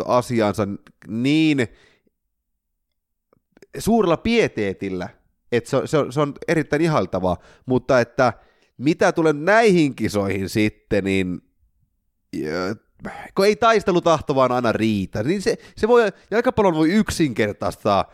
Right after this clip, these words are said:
taistelutahtoon ja voittoa enemmän haluamiseen ja tällaiseen, mut paskan marjat, kyllä ne on niinku sellaisia monen asian summia, siinä on se psykologinen, ö, pelaaminen ja psykologinen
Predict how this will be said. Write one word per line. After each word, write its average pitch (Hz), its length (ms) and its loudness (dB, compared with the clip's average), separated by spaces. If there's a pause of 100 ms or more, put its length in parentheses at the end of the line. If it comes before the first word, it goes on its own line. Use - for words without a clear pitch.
(260)
taistelutahtoon 113 1000 0
ja 98 180 0 (400)
voittoa 127 500 2
enemmän 117 300 0
haluamiseen 101 720 0
ja 95 80 -6
tällaiseen, 107 560 -2
mut 92 200 -8
paskan 151 420 0
marjat, 113 360 0
kyllä 165 200 0
ne 175 80 0
on 170 100 0
niinku 160 200 -2 (140)
sellaisia 156 580 0 (680)
monen 170 300 0
asian 143 280 0
summia, 143 540 0
siinä 151 180 -2
on 151 40 0
se 147 80 -2
psykologinen, 131 840 -2 (460)
ö, 113 280 2
pelaaminen 113 680 2
ja 107 180 2
psykologinen 120 800 -2